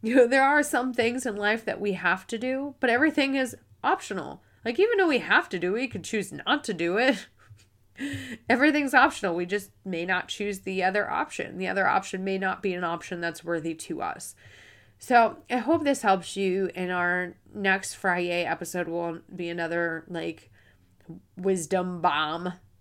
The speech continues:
from me, basically. And then, like I said, in May, I will pick up, back up, and, um, get moving on the mini courses again and do all those things. I just need time to breathe, and I need time to catch back up.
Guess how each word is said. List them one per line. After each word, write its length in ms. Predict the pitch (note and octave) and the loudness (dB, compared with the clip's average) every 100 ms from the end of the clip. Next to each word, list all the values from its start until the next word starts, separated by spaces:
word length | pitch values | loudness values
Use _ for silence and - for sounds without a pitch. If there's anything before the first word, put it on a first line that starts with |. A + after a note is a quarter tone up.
| _ | _
from 280 | - G3+ F3 | -2 -2 0
me, 180 | E3+ E3 | -4 -2
basically. 720 | E3 D#3 E3 - D#3+ E3 E3 | -2 -4 -8 -8 -6 -4 -4
And 220 | E3 E3+ | -6 -4
then, 200 | F3 E3+ | -4 -4
like 180 | E3+ F#3 | -6 -4
I 60 | |
said, 240 | F#3 F#3 F3 | -2 0 0
in 120 | E3+ | -2
May, 440 | F3 F3+ F#3 F#3+ _ _ _ _ _ _ - - - _ _ - - | -2 -2 -2 -6 _ _ _ _ _ _ -18 -18 -18 _ _ -16 0
I 140 | G3+ | 2
will 400 | G3 G3 F#3 F#3 - - - _ - | 4 2 0 -2 -10 -20 -20 _ -2
pick 200 | B3+ B3 | 0 6
up, 220 | A#3 F#3+ | 4 6
back 240 | G#3 G3 | 4 6
up, 280 | G3+ F#3+ - - | 6 4 2 -6
and, 440 | F#3 F#3 F3 - - | -4 -4 -6 -8 -2
um, 520 | F#3 E3+ E3+ D#3+ - - - | -2 -2 -8 -14 -16 -20 -4
get 180 | G#3+ G3+ | 0 2
moving 240 | A3 G3+ G3+ | 0 0 -2
on 140 | F#3 | -2
the 80 | F#3+ | -2
mini 500 | F#3+ F#3 F3+ E3+ - _ _ _ _ _ _ _ | -2 -2 -6 -8 -12 _ _ _ _ _ _ _
courses 480 | - A3 G3+ F#3+ F3 | -2 0 2 -2 -4
again 460 | F3 F3+ F3 F3 | -4 -2 -2 -2
and 340 | E3+ E3+ E3 - - F#3 | -4 -6 -8 -12 -18 -6
do 200 | G#3+ G#3+ | 0 4
all 180 | G3 | 4
those 280 | F#3 F3 E3 | 2 -2 -2
things. 420 | - E3 D#3 D#3 | -6 -6 -6 -8
I 140 | - D#3+ - | -8 -10 -10
just 380 | F#3 E3+ E3+ | -6 -6 -6
need 200 | F3 E3 | -8 -8
time 260 | - E3 D#3+ | -6 -8 -8
to 100 | D#3+ | -10
breathe, 340 | D#3+ E3 E3 | -8 -4 -4
and 100 | E3+ | -4
I 80 | E3 | -6
need 180 | E3 E3 | -8 -10
time 240 | E3+ D#3 | -10 -10
to 80 | D3+ | -10
catch 300 | D#3+ D#3 - | -10 -10 -8
back 220 | D#3+ D3 | -8 -6
up. 280 | D#3+ D#3+ - | -6 -6 -8